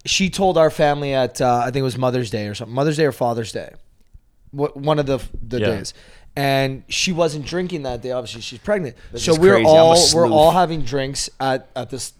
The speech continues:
Speaker 1: whatever brunch, Retroni or something.
Speaker 2: Mm.
Speaker 3: I'm gonna tell her from the perspective of,
Speaker 1: Yeah.
Speaker 3: like, why, how.
Speaker 1: Yes, yeah, you tell them. Yeah.
Speaker 3: So I,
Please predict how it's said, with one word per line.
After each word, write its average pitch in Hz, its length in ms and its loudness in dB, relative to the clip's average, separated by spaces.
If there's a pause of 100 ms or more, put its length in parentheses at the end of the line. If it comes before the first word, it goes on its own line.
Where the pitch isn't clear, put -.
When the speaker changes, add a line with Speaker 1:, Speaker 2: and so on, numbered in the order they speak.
(140)
Speaker 1:
whatever 127 340 -2
brunch, 104 220 -4
Retroni 117 580 -6
or 107 40 -12
something. 117 280 -8
Speaker 2:
Mm. 90 140 -4
Speaker 3:
I'm 165 100 0
gonna 214 140 0
tell 175 220 6
her 180 80 8
from 170 100 4
the 165 80 2
perspective 143 440 2
of, 139 60 4
Speaker 1:
Yeah. 135 60 6
Speaker 3:
like, 131 240 0
why, 117 380 4 (140)
how. 110 300 -2 (380)
Speaker 1:
Yes, 214 380 4
yeah, 175 180 2
you 156 160 -2
tell 104 180 -8
them. - 180 -14
Yeah. 95 80 -14 (1300)
Speaker 3:
So - 440 4 (140)
I, 139 120 -6